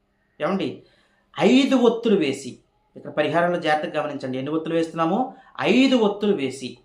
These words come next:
దీపారాధన చెయ్యాలి. ఐదు ఒత్తులు చేసి దీపారాధన చేసి, అప్పుడు ఈ చపాతీలు కుక్కలకు ఆహారంగా తినిపించాలి. ఇంతే మీరు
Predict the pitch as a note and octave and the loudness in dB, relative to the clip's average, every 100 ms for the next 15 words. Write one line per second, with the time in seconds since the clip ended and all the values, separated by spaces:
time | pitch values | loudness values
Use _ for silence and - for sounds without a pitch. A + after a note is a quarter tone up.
0 | _ _ _ _ _ _ C3 C3+ C3+ C#3 | _ _ _ _ _ _ -12 -8 -4 -2
1 | C3 B2+ C3+ B2+ B2 A#2 A#2 B2 A#2+ _ | 0 -2 -6 -10 -10 -10 -10 -14 -16 _
2 | _ _ _ _ _ _ _ _ _ _ | _ _ _ _ _ _ _ _ _ _
3 | _ A#2+ B2 C3 C3 C3+ C3+ A3 C#4 - | _ -12 -8 -8 -8 -8 -6 -6 -6 -8
4 | - - C3+ C3+ C3 C3 B2+ C3+ - - | -20 -10 -4 0 0 -2 -6 -8 -10 -6
5 | - - D#4+ D4 - F3 D#3+ - F#3 G3 | -6 0 2 2 2 0 0 -2 -4 -8
6 | - D#3 D#3+ C#3 B2 B2+ D#3 E3+ C3 B2 | -8 -8 -4 -4 -4 -8 -10 -10 -12 -14
7 | - A2 - _ _ _ C3 C3 - A3+ | -20 -20 -20 _ _ _ -20 -12 -2 -2
8 | G#3+ | -2